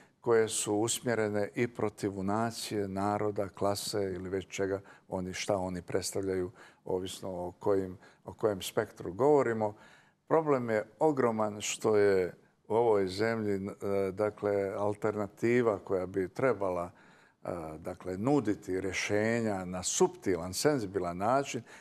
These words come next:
nerijetko ili skoro u pravilu gora od, dakle, onih koji su već dvadeset nešto godina na vlasti. Dakle, šta reći o onima koji bi i ovim povodom, povodom prvog maja, trebali, dakle, progovoriti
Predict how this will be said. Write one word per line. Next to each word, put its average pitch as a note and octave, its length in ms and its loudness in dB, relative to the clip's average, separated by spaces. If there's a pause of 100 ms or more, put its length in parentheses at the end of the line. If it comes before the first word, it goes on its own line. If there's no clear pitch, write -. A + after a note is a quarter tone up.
(140)
nerijetko C3 640 4
ili G2 120 4
skoro B2 340 6
u G2 80 4
pravilu B2+ 500 2 (260)
gora C3 500 4
od, A#2 160 0 (400)
dakle, G#2+ 320 0
onih A2+ 340 0
koji A2 260 2
su G2+ 360 -4
već A2 260 2
dvadeset F#2+ 500 -2
nešto F#2 240 -10
godina E2+ 280 -6
na D#2+ 100 -10
vlasti. C#2 460 -12
Dakle, G#2 400 -2 (400)
šta - 520 0
reći A#2+ 540 -2 (320)
o G#2 240 0
onima A#2 440 0
koji G#2+ 340 0
bi G2+ 400 -2
i G2+ 120 0
ovim G#2 380 2 (120)
povodom, F#2 560 2
povodom F2+ 360 0
prvog G2 420 -4
maja, A#2 360 2 (340)
trebali, A2 420 2
dakle, G2 320 -4
progovoriti G2+ 920 2